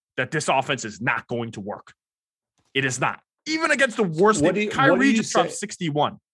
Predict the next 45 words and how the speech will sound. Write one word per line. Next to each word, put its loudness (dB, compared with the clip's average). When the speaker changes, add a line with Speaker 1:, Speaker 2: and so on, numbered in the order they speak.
Speaker 2:
what 2
do 0
you -4
say 2
to, 0
okay, -4
friend 0
of 2
the 2
show, 0
Tommy, -2
pointed -6
this -10
out. -8
He -8
goes, -4
the 2
Speaker 1:
Sure. -2
Speaker 2:
reason 0
Steve -2
doesn't 0
adjust -4
is -4
because -4
he -4
wants -2
guys -4
to -14
get -2
into -4
rhythm, -2
because -4
ultimately 0
Steph's -4
gonna -4
come -8
back. -6
They're -10
gonna -8
play -6
the -8
same -10
type -14
of -12
offense. -14